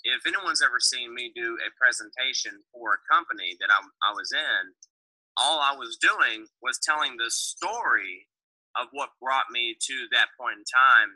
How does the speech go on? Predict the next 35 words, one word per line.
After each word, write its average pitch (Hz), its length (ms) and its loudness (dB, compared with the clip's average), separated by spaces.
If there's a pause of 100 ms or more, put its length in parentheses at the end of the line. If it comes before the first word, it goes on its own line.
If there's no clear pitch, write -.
(540)
And, 110 340 0
um, 101 560 6 (180)
I 117 120 6 (180)
pepper 156 340 0
in, 127 360 2 (520)
you 117 60 -6
know, 113 200 4 (100)
the, 107 220 0
uh, 95 200 6
the - 80 -6 (120)
product, 107 600 4 (140)
uh, 101 160 2
the 107 80 -10
strength 147 340 -2
and 123 100 -6
stability 113 480 -6
of 104 120 -8
the 104 160 -8
company. 98 480 -4 (320)
I 117 80 6 (140)
touch - 420 0 (320)
briefly 135 320 0
on 120 160 2
the 107 160 -2
compensation, 117 760 -2 (460)
and, 110 320 2
uh, 101 300 8 (200)
maybe 175 260 0
even 160 160 -6
share 147 260 4
one 139 180 0
or 135 120 4
two 139 180 -6 (100)
quick 139 200 -4
testimonials. 127 960 -4